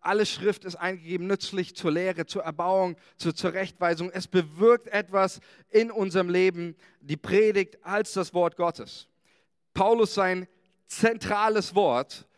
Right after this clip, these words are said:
über, um über Lehre zu sprechen. Paulus spricht immer, äh, mit einem, äh, mit einem, das ist im, im Griechischen ist es ein Partizip über die Lehre. Er spricht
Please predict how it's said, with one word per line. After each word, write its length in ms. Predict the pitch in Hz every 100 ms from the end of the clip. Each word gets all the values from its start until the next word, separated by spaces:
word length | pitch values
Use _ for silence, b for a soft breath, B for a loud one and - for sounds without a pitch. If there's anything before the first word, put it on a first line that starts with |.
| _ _
über, 460 | - 175 180 170 160 _ _
um 180 | - 175
über 220 | 202 175
Lehre 560 | 160 165 202 180 190 175 -
zu 160 | 175
sprechen. 480 | - - 180 170 151
Paulus 400 | - 180 180 165
spricht 320 | - 170 -
immer, 640 | 180 170 165 156 170 156 151
äh, 20 |
mit 220 | 151 -
einem, 320 | 151 151 156 b b b b -
äh, 240 | 147 143 135 - _ _ _
mit 180 | 143 143
einem, 380 | 143 143 139 135 - _ _ _
das 180 | 123 131
ist 120 | 135
im, 220 | 160 135
im 120 | 139 123
Griechischen 300 | 175 151 156
ist 140 | 143
es 60 | 143
ein 140 | 127
Partizip 680 | 170 165 147 131 - 220 170
über 280 | 220 185 165
die 120 | 151
Lehre. 340 | 151 170 165
Er 80 | 147
spricht 540 | - - 190 214 -